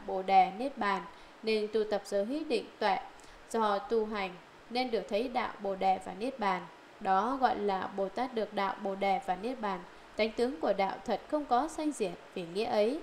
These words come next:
nên không thể nắm giữ được. Thiện nam tử, đạo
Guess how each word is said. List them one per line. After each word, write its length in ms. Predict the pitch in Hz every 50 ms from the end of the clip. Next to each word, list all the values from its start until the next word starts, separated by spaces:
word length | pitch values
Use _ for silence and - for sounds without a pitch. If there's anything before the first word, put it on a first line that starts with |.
| - - -
nên 260 | 240 233 220 220 208 214
không 160 | 240 220 208 196
thể 180 | - 208 190 180 185
nắm 260 | 190 185 190 220 247 254
giữ 200 | - 254 262 254
được. 220 | 233 240 - - - - - - - - - - - - - - - - -
Thiện 160 | - 196 214
nam 180 | 220 214 208 208 -
tử, 280 | 240 226 208 175 - - - - - - - - -
đạo 280 | 226 226 214 202 196